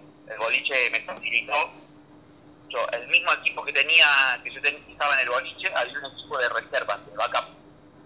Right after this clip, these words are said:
Eh, y el boliche me lo facilitó para que yo lo tuviera en mi casa. Entonces, yo, a, a, más allá del tiempo que yo pasaba en el boliche,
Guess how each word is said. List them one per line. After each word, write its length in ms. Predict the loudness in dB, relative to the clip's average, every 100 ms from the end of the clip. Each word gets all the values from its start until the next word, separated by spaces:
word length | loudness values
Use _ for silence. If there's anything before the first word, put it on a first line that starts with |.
| -20 -20 -18 -2
Eh, 340 | 2 2 2
y 60 | 0
el 80 | 0
boliche 360 | 0 2 2
me 100 | 0
lo 80 | 0
facilitó 500 | -4 -6 -8 -4 -2
para 140 | -2
que 100 | -2
yo 80 | -4
lo 140 | -6 -4
tuviera 240 | -2 -2
en 80 | -2
mi 80 | -4
casa. 300 | -4 -4 -14 -20 -20 -20 -20 -20 -20 -20 -20 _ -16
Entonces, 720 | -8 -6 -4 0 2 2 2
yo, 100 | 2
a, 420 | 2 0 -6 -10 -6
a, 80 | -4
más 240 | 0 2 4
allá 120 | 4
del 160 | 2
tiempo 320 | 4 2 2 -8
que 80 | -8
yo 80 |
pasaba 360 | -6 -2 0 0
en 80 | 0
el 80 | -2
boliche, 560 | -4 -4 -4 -4 -4